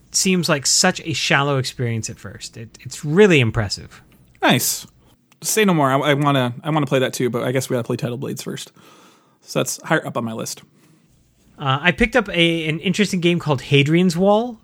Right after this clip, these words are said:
Speaker 1: uh, because we've been playing so much Welcome to, and I thought that was an interesting formula. Um, this is another one of those, um,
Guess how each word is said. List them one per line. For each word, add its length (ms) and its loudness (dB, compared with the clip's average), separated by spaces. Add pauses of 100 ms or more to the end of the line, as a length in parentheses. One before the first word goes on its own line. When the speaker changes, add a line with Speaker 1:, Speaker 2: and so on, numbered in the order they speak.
Speaker 1:
uh, 340 -2
because 420 2
we've 120 6
been 140 0
playing 200 4
so 120 2
much 180 0
Welcome 360 2
to, 260 2
and 380 2
I 520 -2
thought 220 -2
that 100 -4
was 140 -2
an 80 0
interesting 600 -2
formula. 520 0 (140)
Um, 440 -2
this 460 0
is 140 0
another 420 4
one 220 2
of 100 2
those, 500 2
um, 520 -2